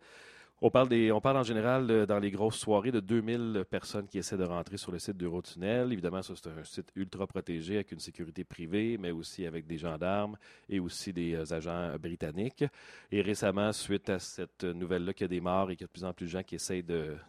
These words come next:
d'opérer, ben, on ajoute des membres de police. On en a rajouté cent vingt la semaine passée aux trois cent cinquante déjà sur place du côté français. Euh,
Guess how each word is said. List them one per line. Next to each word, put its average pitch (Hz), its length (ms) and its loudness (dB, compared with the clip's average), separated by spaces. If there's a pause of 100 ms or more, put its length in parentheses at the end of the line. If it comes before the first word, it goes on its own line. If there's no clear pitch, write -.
d'opérer, 90 440 0
ben, 80 300 -4 (120)
on 87 160 -6
ajoute 92 520 -8
des 87 100 0
membres 85 240 -4
de 85 80 0
police. 85 380 -2
On 87 80 -4
en 85 80 -6
a 85 60 0
rajouté 82 280 -4
cent 85 260 -8
vingt 87 200 -4 (360)
la 85 80 -6
semaine 82 200 -8
passée 80 340 -2
aux 87 120 0
trois 85 180 -4
cent 92 100 -8
cinquante 85 380 -6
déjà 82 160 -6
sur - 180 -10
place 95 380 -2
du - 80 -20
côté 80 200 -6
français. 80 540 -4 (540)
Euh, 104 800 4